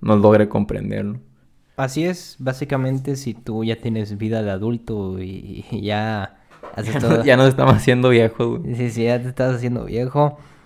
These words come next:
Speaker 2: y ya tienes ahora sí que, eh, dudas, pues... Pues ahora sí de adulto o, o, o no de adulto, simplemente, pues, eh, más específicas. Me refiero a personas que a lo mejor,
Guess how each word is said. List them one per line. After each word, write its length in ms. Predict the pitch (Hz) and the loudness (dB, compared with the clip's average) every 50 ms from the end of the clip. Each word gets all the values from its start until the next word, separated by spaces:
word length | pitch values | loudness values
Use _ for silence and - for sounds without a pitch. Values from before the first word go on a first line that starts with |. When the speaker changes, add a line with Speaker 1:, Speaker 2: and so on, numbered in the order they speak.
| _ - _ - | _ -20 _ -14
Speaker 2:
y 320 | - - 101 98 98 101 | -10 -8 -6 -4 -4 -4
ya 140 | 98 107 113 | -2 -4 -4
tienes 400 | - 120 117 117 110 104 101 - | -4 -4 -4 -2 -4 -4 -6 -8
ahora 220 | 101 101 104 107 101 | -6 -4 -4 -4 -4
sí 160 | 104 107 98 | -6 -10 -12
que, 320 | - - 101 90 87 - - | -10 -12 -12 -10 -10 -12 -12
eh, 360 | - 64 - - - - - - | -14 -14 -14 -12 -14 -14 -12 -10
dudas, 320 | 107 107 110 113 110 - | -6 -4 -2 -4 -4 -6
pues... 520 | - - - - - - - - - _ _ _ _ - _ _ | -8 -12 -12 -10 -12 -14 -18 -20 -20 _ _ _ _ -20 _ _
Pues 180 | - - - | -20 -14 -8
ahora 160 | 117 110 110 113 | -4 -4 -4 -2
sí 160 | 107 120 120 | -2 -4 -4
de 140 | 110 107 101 | -4 -4 -4
adulto 420 | 98 104 120 135 139 135 135 120 | -2 0 0 0 -2 -2 -2 -2
o, 380 | 107 101 90 - 87 90 85 69 | -2 -2 -4 -6 -8 -10 -10 -10
o, 520 | - - 57 57 55 57 - - - - | -12 -14 -14 -14 -14 -14 -16 -16 -12 -8
o 40 | 95 | -4
no 140 | 113 127 147 | 0 2 2
de 40 | |
adulto, 320 | 151 139 139 139 139 156 135 | 2 2 0 -2 -2 -2 -2
simplemente, 440 | 113 117 113 117 120 120 117 120 110 | -2 -4 -6 -4 -4 -4 -4 -6 -6
pues, 300 | - 101 92 - - - | -8 -8 -10 -10 -14 -14
eh, 220 | - 95 92 98 92 | -12 -10 -10 -8 -6
más 200 | 95 104 110 110 | -6 -6 -6 -6
específicas. 920 | 120 110 - - 98 - - - 120 113 - 120 - - 139 139 143 139 - _ _ _ _ _ _ _ - | -6 -10 -8 -10 -10 -8 -4 -6 -6 -4 -6 -10 -8 -6 -6 -6 -8 -10 -18 _ _ _ _ _ _ _ -12
Me 80 | - 90 | -8 -8
refiero 320 | 95 95 98 101 104 98 | -6 -6 -6 -4 -4 -4
a 140 | 92 92 - | -4 -6 -8
personas 360 | - 95 - 98 101 104 101 | -10 -12 -8 -6 -6 -6 -6
que 80 | - 98 | -8 -8
a 20 | |
lo 60 | 90 92 | -8 -8
mejor, 340 | 92 - 107 107 104 - | -6 -4 -4 -4 -4 -6